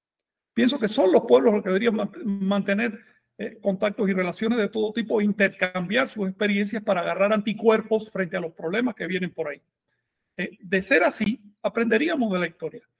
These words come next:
Pienso que si los gobiernos no dan la talla en cuanto a mantener la unidad en, en la casa grande,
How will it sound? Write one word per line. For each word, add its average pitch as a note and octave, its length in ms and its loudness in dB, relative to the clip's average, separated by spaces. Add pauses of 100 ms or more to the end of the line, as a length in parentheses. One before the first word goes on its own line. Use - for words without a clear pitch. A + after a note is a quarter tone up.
(400)
Pienso A#3 300 0
que A3+ 100 2
si G3 140 -2
los G3 120 2
gobiernos B3 460 2
no A3 140 2
dan A3 160 4
la F#3+ 140 0
talla F3 400 -4
en F#3 120 -6
cuanto F3+ 280 -6
a - 20 -6
mantener F#3+ 400 0
la A3+ 140 4
unidad G3 480 0 (100)
en, D#3+ 320 -14
en - 360 -16
la E3 120 -6
casa F#3 320 0
grande, E3+ 400 -6